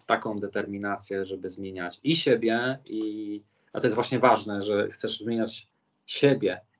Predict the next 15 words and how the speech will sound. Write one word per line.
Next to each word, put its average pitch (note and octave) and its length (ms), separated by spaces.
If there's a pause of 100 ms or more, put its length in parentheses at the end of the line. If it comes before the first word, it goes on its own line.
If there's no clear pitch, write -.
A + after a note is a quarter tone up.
(120)
i B2 280 (560)
wszystko - 320
dookoła, F#2+ 560
a G2 80
nie A2 140
wyłącznie A#2 540 (100)
wszystko - 320
dookoła, A2+ 520 (220)
a A2 100
nie G#2+ 120
siebie, A2+ 400 (520)
to G#2 320
żeby G2 220
to G2+ 140
się, F#2+ 320